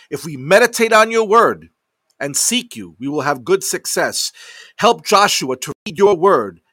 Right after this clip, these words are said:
to meditate on your word, Lord God, to live according to your word.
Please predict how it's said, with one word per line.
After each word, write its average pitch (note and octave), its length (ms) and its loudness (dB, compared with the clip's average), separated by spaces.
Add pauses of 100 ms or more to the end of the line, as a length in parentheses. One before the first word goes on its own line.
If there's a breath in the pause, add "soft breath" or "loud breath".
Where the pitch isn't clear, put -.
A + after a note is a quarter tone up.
to D#3 160 -2
meditate D3+ 720 0
on C#3 220 -4
your C3+ 100 -2
word, B2 320 -4
Lord A#2 220 -6
God, G2 340 -6 (1080)
to E3+ 100 -6
live C#3+ 400 0
according D3 440 -4
to - 140 -12
your B2+ 160 -4
word. G#2 380 -10